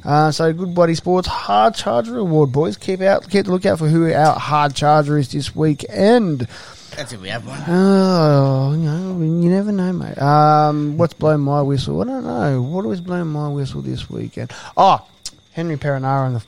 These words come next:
Speaker 1: blatant forward pass.
Speaker 2: Yeah, that was terrible, eh?
Speaker 1: He actually stopped. And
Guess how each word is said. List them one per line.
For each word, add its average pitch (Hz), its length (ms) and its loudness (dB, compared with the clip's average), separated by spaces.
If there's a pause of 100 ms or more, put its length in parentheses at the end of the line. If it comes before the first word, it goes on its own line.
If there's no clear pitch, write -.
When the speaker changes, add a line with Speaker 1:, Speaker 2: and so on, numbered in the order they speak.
Speaker 1:
blatant 123 280 -4
forward 123 260 -6
pass. 101 440 -12 (460)
Speaker 2:
Yeah, 101 200 0
that 107 40 2
was 110 80 -4
terrible, 92 400 -4
eh? 92 220 0 (340)
Speaker 1:
He 180 160 4
actually 208 320 0
stopped. - 560 2 (460)
And - 0 -